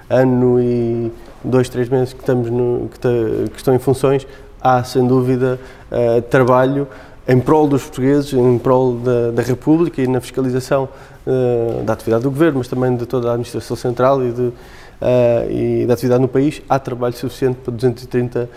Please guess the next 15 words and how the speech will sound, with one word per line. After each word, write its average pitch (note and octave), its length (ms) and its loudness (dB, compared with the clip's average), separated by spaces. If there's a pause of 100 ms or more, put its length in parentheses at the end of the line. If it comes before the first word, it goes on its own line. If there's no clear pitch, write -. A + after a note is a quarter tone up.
(160)
deputados, - 600 -4 (560)
a D#3+ 80 2
bem C#3 240 2
das D3 160 -4
pessoas. A#2 320 -6
Qu-, - 180 -10 (360)
quanto A2 200 -4
mais A#2 160 0
trabalho B2+ 280 -2
tivermos, C3 440 -4 (260)
melhor B2+ 360 2 (340)
em C3 120 2
bem B2+ 280 2
das B2+ 140 -10
pessoas. - 260 -16